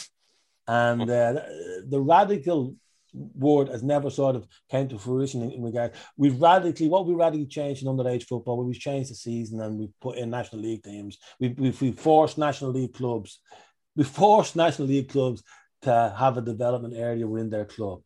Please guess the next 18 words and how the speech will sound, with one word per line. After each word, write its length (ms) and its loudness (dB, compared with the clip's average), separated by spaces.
right? 280 2
Which, 380 -8
uh, 160 -12
that's 180 4
been 200 0
the 80 -2
case. 400 -6
And 100 -2
the 80 -2
schoolboy 540 6
clubs 360 2
have 120 0
took 140 2
the 80 -2
hump 300 2
over 240 4
that. 240 -2
Probably, 380 2